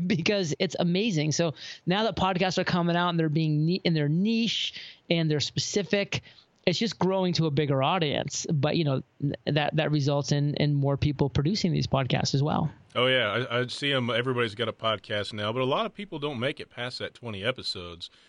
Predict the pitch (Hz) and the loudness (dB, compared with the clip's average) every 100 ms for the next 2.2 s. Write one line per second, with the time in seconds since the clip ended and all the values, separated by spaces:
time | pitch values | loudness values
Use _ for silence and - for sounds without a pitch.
0 | _ 135 123 131 127 170 120 - - 180 | _ -4 0 2 2 2 2 0 -4 -4
1 | 120 135 120 104 135 143 - 110 98 147 | -2 -4 -6 -8 -8 -8 -6 -6 -4 -4
2 | 226 - | -4 -6